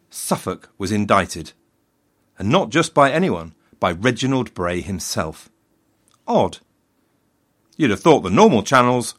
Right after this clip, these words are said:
quite sufficient. And then the coroner's inquest made absolutely no mention of Suffolk being the man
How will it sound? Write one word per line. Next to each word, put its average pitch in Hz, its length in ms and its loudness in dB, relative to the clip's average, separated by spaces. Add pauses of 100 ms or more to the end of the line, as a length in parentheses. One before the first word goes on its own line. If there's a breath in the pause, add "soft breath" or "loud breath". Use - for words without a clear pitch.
(100)
quite - 260 -6
sufficient. - 520 -8 (840)
And - 160 -6
then 214 260 4
the 110 80 2
coroner's 135 500 0
inquest 120 480 -2
made 131 260 -2
absolutely 131 480 -4
no 135 200 2
mention 127 380 0
of 87 100 -8
Suffolk - 400 -2
being 92 200 -4
the 120 80 0
man 110 320 -2